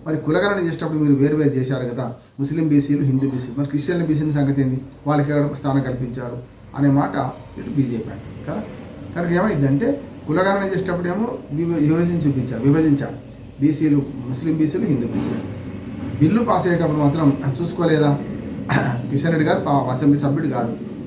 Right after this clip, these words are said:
మీరు అసెంబ్లీ బిల్లు ఏమో పాస్ అయ్యింది చూసిన మహానుభావుడు చూడండి,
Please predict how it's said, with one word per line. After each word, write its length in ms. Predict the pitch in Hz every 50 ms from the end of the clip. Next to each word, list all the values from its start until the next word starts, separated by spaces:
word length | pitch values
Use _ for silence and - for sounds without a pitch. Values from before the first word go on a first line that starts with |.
| - -
మీరు 120 | 156 151
అసెంబ్లీ 340 | 131 - - - - - 233
బిల్లు 240 | 143 143 156 180 180
ఏమో 180 | 175 165 160
పాస్ 220 | 147 143 147 143 147
అయ్యింది 220 | 143 131 120 135
చూసిన 160 | 139 143 139
మహానుభావుడు 540 | 131 123 127 131 131 123 120 123 120 120 127
చూడండి, 460 | 127 127 127 135 - 117 - - -